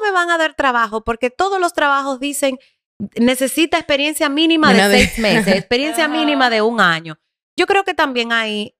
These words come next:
Speaker 1: em, los reclutadores debemos tener muy en cuenta, eh, que ese modelo debe de ir cambiando. Hay posiciones que sí, que se necesita una experiencia previa,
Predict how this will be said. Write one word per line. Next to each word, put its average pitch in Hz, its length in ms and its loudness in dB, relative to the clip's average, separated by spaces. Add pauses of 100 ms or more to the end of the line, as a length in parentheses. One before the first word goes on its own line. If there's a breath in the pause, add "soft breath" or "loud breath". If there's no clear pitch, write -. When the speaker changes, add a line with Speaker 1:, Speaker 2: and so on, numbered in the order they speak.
Speaker 1:
em, 214 440 0 (340)
los 240 260 4
reclutadores 247 720 0
debemos 214 340 0
tener 226 300 -2
muy 220 240 -2
en 220 120 -2
cuenta, 180 640 0 (480 soft breath)
eh, 208 300 2
que 220 180 2
ese 269 200 -2
modelo 208 320 0
debe 190 240 0
de 190 120 2
ir 175 180 2
cambiando. 156 800 -2 (380)
Hay 254 200 4
posiciones 185 1000 -2 (100)
que 220 140 0
sí, 196 600 0 (240)
que 233 100 0
se 233 140 0
necesita 214 680 0
una 170 160 -2
experiencia 170 640 0
previa, 156 580 0